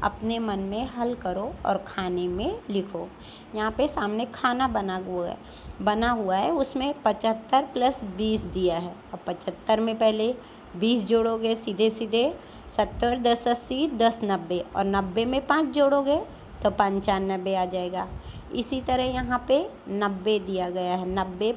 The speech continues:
plus साठ, नब्बे में साठ जोड़ना है। तो सबसे पहले क्या करोगे, यहाँ पे ज़ीरो लिख दोगे और नौ और छः जोड़ोगे तो क्या आएगा, एक सौ पचास। इसी तरह पच्चीस प्लस तीस प्लस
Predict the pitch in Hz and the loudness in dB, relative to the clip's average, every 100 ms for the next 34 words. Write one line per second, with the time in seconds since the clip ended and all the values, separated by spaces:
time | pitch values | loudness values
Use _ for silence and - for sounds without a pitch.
0 | - 226 233 - 202 180 - - - - | 0 2 0 -2 -2 -2 -4 -10 -20 -14
1 | 202 190 196 214 220 233 440 - - - | -6 -4 0 2 2 0 -2 -4 -16 -2
2 | 202 190 196 190 190 180 185 175 185 196 | 0 2 0 -4 -4 -2 -2 -4 -6 -10
3 | - - - - - - - 233 233 233 | -14 -18 -18 -18 -18 -20 -4 0 0 0
4 | - 262 262 254 262 262 262 247 254 254 | 2 2 2 2 4 2 4 2 4 2
5 | 349 440 - - - - 233 254 254 247 | 2 -2 -14 -20 -8 0 0 0 2 2
6 | 269 339 - - 208 220 233 247 254 233 | 2 -2 -12 -14 -4 0 4 4 2 2
7 | 254 247 269 392 - 214 220 247 330 - | 2 4 4 2 2 6 8 8 6 0
8 | 220 220 247 - 226 233 - _ - 220 | 0 0 0 0 2 2 0 _ -4 -2
9 | 202 202 185 190 196 285 285 262 269 349 | 0 -2 -2 -2 -2 2 4 4 0 -2
10 | - 208 214 - 220 202 202 - - - | -2 0 0 0 -2 0 -2 -2 -4 -6
11 | - - - - - - 247 254 233 240 | -10 -18 -16 -16 -12 -6 -4 -4 2 4
12 | 240 240 - - - - - - 220 220 | 4 0 -6 -18 -20 -20 -20 0 0 0
13 | - 233 226 220 - 220 226 220 - 220 | -2 -2 0 -2 -4 4 4 4 -2 -4
14 | 214 226 220 - - - - 226 226 | -2 -2 -2 -8 -18 -18 -2 4 4